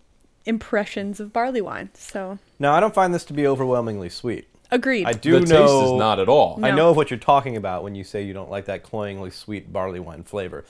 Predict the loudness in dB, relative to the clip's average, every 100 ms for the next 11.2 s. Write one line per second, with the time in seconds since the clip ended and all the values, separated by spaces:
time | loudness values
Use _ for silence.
0 | -20 -20 _ -4 -2 0 -2 -2 -4 -2
1 | -6 -4 -4 -4 -4 -8 -10 -10 -8 -2
2 | 2 2 0 -4 -4 -10 -10 -10 -10 -10
3 | -10 -8 -4 -2 -4 -6 -12 -6 -6 -6
4 | -10 -12 -8 -6 -8 -10 -16 -18 -18 -20
5 | -20 -20 _ _ _ -2 0 0 0 -2
6 | -2 -2 0 0 -2 -6 _ _ _ _
7 | _ -10 -6 -4 -6 -8 -12 -14 -20 _
8 | _ _ _ _ -20 -20 -20 -20 -20 -20
9 | -20 -16 -8 -6 -6 -10 -10 -12 -16 -18
10 | -14 -14 -12 -10 -10 -10 -14 -16 -14 -12
11 | -12